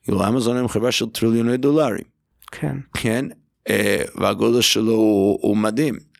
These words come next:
Speaker 1: אז אנחנו יודעים שמי שמנצח בסוף מנצח בגדול. אבל יש מלא חברות שאתה כבר לא זוכר אותן, שנמחקו בשנת אלפיים.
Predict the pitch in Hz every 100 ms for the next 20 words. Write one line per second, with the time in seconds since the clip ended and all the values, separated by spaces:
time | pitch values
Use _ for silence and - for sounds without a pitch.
0 | - 98 90 - 120 - 117 110 - -
1 | 180 147 147 - 107 147 147 135 113 101
2 | 160 151 120 117 - 117 107 - 120 101
3 | 95 92 90 - - _ - - - -
4 | - - - 127 190 185 175 185 _ _
5 | - 131 143 - 110 120 156 - 113 117
6 | 110 110 - 117 123 139 117 151 143 107
7 | - 82 117 _ _ _ _ _ - 120
8 | 123 123 127 123 - 202 - - 139 143
9 | 135 - 156 139